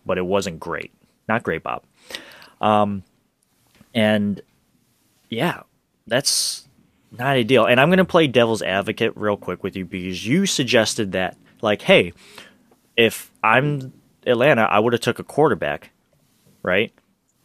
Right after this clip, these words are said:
Who was off the board? Trey Lance. Who was bo-, off the board before them? Trey Lance. Uh, I, I can't believe Trevor Lawrence.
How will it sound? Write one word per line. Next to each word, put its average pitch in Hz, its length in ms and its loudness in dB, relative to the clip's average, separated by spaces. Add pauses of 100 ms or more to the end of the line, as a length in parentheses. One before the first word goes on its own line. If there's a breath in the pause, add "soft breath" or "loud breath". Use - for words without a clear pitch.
(360)
Who 147 140 2
was 165 160 6
off 143 180 4
the 131 80 0
board? 95 400 -2 (260)
Trey 117 280 2
Lance. 104 680 -2 (880)
Who 139 80 4
was 131 100 6
bo-, 127 180 2
off 104 180 2
the 113 80 -10
board 101 200 -2
before 92 340 -6
them? 87 300 -8
Trey 104 240 -4
Lance. 101 520 -2 (480 soft breath)
Uh, 85 540 -4 (1700)
I, 87 220 -10
I - 100 -18
can't 92 200 -8
believe 90 220 -10
Trevor 104 260 0
Lawrence. 98 580 -4